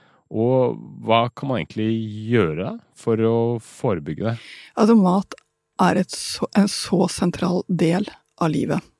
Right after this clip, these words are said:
Speaker 2: Og det er et av de få stedene hvor du har litt grann kontroll selv. Så når livet er dårlig,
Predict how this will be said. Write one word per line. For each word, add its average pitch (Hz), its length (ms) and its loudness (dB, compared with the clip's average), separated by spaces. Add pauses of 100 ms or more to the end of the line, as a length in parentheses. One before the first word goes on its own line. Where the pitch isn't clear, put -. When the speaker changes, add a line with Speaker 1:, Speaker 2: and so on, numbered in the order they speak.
(580)
Speaker 2:
Og 208 80 8
det 240 80 6
er 208 400 2
et - 160 -6
av 214 40 4
de 214 100 4
få 180 360 -2
stedene 170 400 2
hvor 180 120 2
du 202 80 2
har 185 200 2
litt 202 140 -2
grann 180 240 0
kontroll 202 420 0
selv. 247 260 -2 (1300)
Så 247 360 6 (400)
når 214 460 8
livet 190 400 6
er 214 160 4
dårlig, 208 480 6